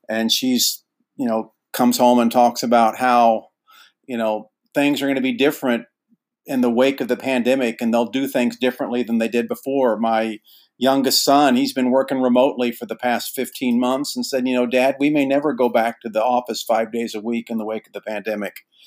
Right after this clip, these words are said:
And so I've just been thinking about the fact that, uh, you know, normal's gonna look different, and it has implications not just for education, not just for the marketplace, but I believe it also has implications for the church as well.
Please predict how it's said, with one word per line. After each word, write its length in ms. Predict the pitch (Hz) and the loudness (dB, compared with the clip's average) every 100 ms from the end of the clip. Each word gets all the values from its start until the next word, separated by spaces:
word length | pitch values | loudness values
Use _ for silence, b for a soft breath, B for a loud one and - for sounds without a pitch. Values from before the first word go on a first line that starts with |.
| b b b - | b b b 0
And 200 | 143 131 | 2 2
so 280 | - 151 147 | 4 6 6
I've 100 | 139 | 4
just 220 | 151 - | 2 2
been 140 | 156 | 0
thinking 340 | 139 165 175 170 | 2 2 4 2
about 340 | 127 143 143 | 4 4 4
the 100 | 143 | 0
fact 440 | - 143 139 147 - | 2 2 2 0 -6
that, 260 | 123 - | -8 -4
uh, 240 | 131 117 110 b b b b _ _ _ _ - | -2 0 -2 b b b b _ _ _ _ -6
you 140 | 139 | -2
know, 380 | 123 123 120 _ _ _ _ | 0 0 -2 _ _ _ _
normal's 540 | - 147 143 214 233 - | -6 0 2 2 0 -2
gonna 220 | 190 170 | -2 0
look 280 | 156 147 127 | 0 -2 -2
different, 520 | 143 196 156 185 - - | -2 -2 -4 -4 -6 -8
and 200 | 131 127 | -4 -4
it 100 | 117 | -2
has 300 | 147 143 139 | 0 0 0
implications 680 | 139 143 135 147 147 147 123 | -2 -4 -2 -2 -2 -4 -2
not 260 | 127 131 | -2 -2
just 160 | 143 139 | -4 -6
for 160 | 139 | -2
education, 720 | 127 123 127 143 135 139 151 | -2 -2 -6 -4 -4 -4 -4
not 200 | 123 123 | -2 -2
just 240 | 117 127 - | -4 -6 -6
for 100 | 135 | -6
the 100 | 120 | -2
marketplace, 720 | 127 147 143 - 127 127 123 | 0 0 -4 -4 -2 0 -2
but 100 | 135 | 0
I 120 | 127 | 0
believe 260 | 120 135 143 | 0 0 2
it 80 | 135 | 4
also 320 | 135 156 143 | 4 2 0
has 180 | 135 120 | 0 0
implications 720 | 131 123 123 120 113 117 113 | -4 -6 -8 -8 -8 -10 -12
for 100 | - | -12
the 120 | 110 101 | -14 -12
church 520 | - 143 107 - - _ _ _ | -8 -6 -6 -10 -16 _ _ _
as 160 | 107 113 | -8 -2
well. 460 | 120 117 76 - | 0 0 -2 -8